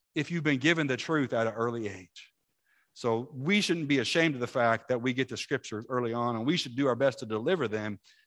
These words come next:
to the kids in our church, even as Vicki was having us pray for them today. What do the Scriptures do for us? Look at the very end there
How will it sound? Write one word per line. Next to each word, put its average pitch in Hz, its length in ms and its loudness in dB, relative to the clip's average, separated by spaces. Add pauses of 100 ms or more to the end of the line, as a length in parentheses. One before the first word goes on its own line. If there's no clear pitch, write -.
(140)
to 170 220 0
the 135 80 2
kids 131 220 -4
in 127 80 -2
our 117 80 0
church, 113 260 -4
even 135 160 -2
as 113 140 -2
Vicki 117 300 -6
was 104 140 -4
having 107 320 -4
us 95 100 -12
pray 110 260 -8
for 101 160 -12
them 98 220 -8
today. 92 400 -10 (760)
What 180 320 4
do 220 60 2
the 196 120 6
Scriptures 185 500 2
do 165 300 6
for 147 240 4
us? 110 220 4
Look 165 100 0
at 156 80 -4
the 139 80 0
very 156 320 8
end 147 160 4
there 131 400 4